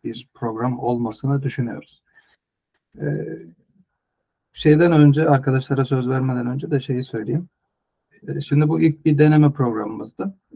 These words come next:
İnşallah sonraki, e, ilerleyen zamanlarda yenilemeyi düşünüyoruz. Farklı mentorlar, ya farklı derken mevcut mentorlarımız tabii ki isterse katılabilir. E,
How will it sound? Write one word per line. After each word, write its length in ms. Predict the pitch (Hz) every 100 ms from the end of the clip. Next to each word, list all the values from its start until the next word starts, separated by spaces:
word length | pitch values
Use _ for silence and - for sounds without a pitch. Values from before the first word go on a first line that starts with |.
| -
İnşallah 440 | 190 139 127 131 135
sonraki, 500 | - 127 123 - 123
e, 1160 | 123 143 147 147 143 131 - 143 - - -
ilerleyen 420 | 131 135 131 127
zamanlarda 680 | 117 117 113 104 117 143 151 143 -
yenilemeyi 580 | 135 135 127 123 120 120
düşünüyoruz. 640 | 113 - 107 113 127 _ _ _ _ _ _ _ _ _ _ _ -
Farklı 320 | 131 127 123
mentorlar, 520 | 120 117 117 113 110
ya 140 | 117
farklı 420 | - 123 110 120 139
derken 360 | 139 117 101 - -
mevcut 380 | 127 123 123 117
mentorlarımız 680 | 117 117 120 117 113 113 -
tabii 240 | 113 110
ki 100 | -
isterse 420 | 120 - 139 -
katılabilir. 540 | - 107 113 123 190 190 _ _ - - _ _ _
E, 60 | -